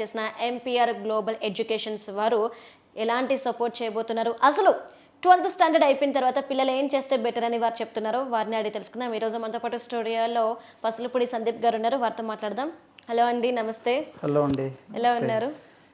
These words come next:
Speaker 2: యా, గుడ్ అండి, బాగున్నాను. మీరు ఎలా ఉన్నారు?
Speaker 1: బాగున్నాం. సందీప్ గారు,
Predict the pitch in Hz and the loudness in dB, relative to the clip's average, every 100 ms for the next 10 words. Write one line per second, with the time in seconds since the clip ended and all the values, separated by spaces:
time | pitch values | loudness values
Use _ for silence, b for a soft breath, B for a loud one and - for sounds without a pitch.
0 | - 127 123 127 123 127 120 117 120 123 | -10 -8 -6 -8 -8 -8 -6 -4 -4 -6
1 | 120 113 117 123 123 117 117 113 113 202 | -8 -8 -8 -6 -6 -6 -6 -8 -10 -10
2 | 190 190 185 240 B B B - 311 349 | -8 -8 -10 -12 B B B 2 2 4
3 | 320 370 370 | 6 6 6